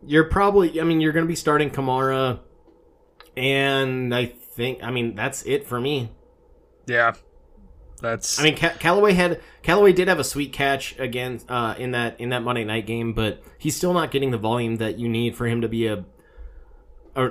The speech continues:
Speaker 1: a real, you know, a-, at least consistent starter. So I'm,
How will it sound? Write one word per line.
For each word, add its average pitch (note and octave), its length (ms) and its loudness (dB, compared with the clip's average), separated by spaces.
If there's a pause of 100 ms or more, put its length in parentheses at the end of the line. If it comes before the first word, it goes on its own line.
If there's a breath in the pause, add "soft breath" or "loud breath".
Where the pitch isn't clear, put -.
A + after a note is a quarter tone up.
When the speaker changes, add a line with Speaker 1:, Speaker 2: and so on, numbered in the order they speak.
Speaker 1:
a B2 100 -2
real, A#2 640 2 (100)
you B2 140 -6
know, F#2+ 380 -6
a-, A#2+ 180 -4
at B2 80 -4
least B2 220 -6
consistent A#2+ 600 -4 (1000)
starter. B2+ 640 0
So A#2 280 -2
I'm, A#2+ 480 -6